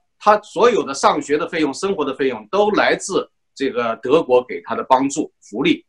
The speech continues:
但最后他开枪杀这个，呃，很多的这个居民的时候，他还恨德国，他这个恨、仇恨不知道从何而来。那如果要讲德国一开始就没有收留的话，没有收留他，没有救援他的话，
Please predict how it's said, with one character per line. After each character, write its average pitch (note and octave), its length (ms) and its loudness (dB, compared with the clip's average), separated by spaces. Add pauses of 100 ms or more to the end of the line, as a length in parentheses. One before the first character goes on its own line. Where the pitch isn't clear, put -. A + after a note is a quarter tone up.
(380)
但 G3 180 6
最 A#3 120 4
后 G3+ 160 4
他 E3 100 0
开 F#3 200 2
枪 F3 240 -4
杀 F#3+ 300 4
这 F#3 140 -6
个， C3+ 220 -2 (300)
呃， B2+ 240 -6 (220)
很 C3+ 220 -6
多 E3 120 0
的 D#3 100 4
这 - 120 -6
个 C3 120 -6
居 F3 160 -6
民 C#3+ 140 0
的 D#3+ 80 -2
时 B2 160 -6
候， A#2 260 0
他 C3+ 120 -2
还 D3 180 2
恨 F3 320 2
德 A2 180 -4
国， F2+ 220 -12 (540)
他 A#3+ 120 8
这 B3+ 80 4
个 A3+ 80 2
恨、 G3 300 0
仇 F#3 200 -2
恨 G#3 200 -2
不 F3 100 -14
知 - 100 -14
道 E3+ 180 2
从 D3+ 200 -8
何 C#3+ 120 -4
而 A#2+ 200 0
来。 F#2+ 260 -10 (520)
那 A3+ 180 6
如 F3+ 140 0
果 - 80 2
要 A3 80 2
讲 D#3+ 180 -2
德 G3+ 160 -2
国 F#3+ 140 -2
一 G3 80 -10
开 B3+ 220 -2
始 - 160 -8
就 E3+ 120 -8
没 C3+ 140 -6
有 G#3+ 100 0
收 A3 220 4
留 C3+ 140 -4
的 A#2 80 -14
话， A2 260 -2 (400)
没 D#3+ 180 2
有 G#3+ 140 4
收 G#3+ 200 6
留 D#3+ 180 0
他， C3 200 -2
没 E3 140 0
有 F#3 80 2
救 F3 240 0
援 B2 160 -6
他 A#2 100 -6
的 A2+ 80 -8
话， G#2 220 -4